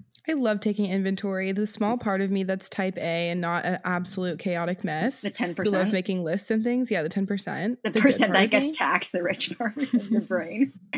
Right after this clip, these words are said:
Speaker 1: Yeah, that part.
Speaker 2: <laughs>
Speaker 1: That part loves the idea of taking inventory, like, writing down lists, making it very clear in front of you. What's going great in my life?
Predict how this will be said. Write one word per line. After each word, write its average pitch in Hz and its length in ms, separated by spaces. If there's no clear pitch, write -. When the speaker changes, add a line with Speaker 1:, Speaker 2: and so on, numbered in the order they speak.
Speaker 1:
Yeah, 208 180
that 180 220
part. 311 340
Speaker 2:
<laughs> 240 760
Speaker 1:
That 320 200
part 302 300
loves 190 640
the 196 160
idea 180 300
of 185 60
taking 185 280
inventory, 185 580
like, 180 280
writing 190 380
down 233 320
lists, 190 420
making 190 380
it 170 120
very 175 340
clear 180 360
in 185 100
front 165 220
of 165 120
you. 175 260
What's 185 540
going 320 280
great 320 220
in 214 80
my 190 100
life? 170 320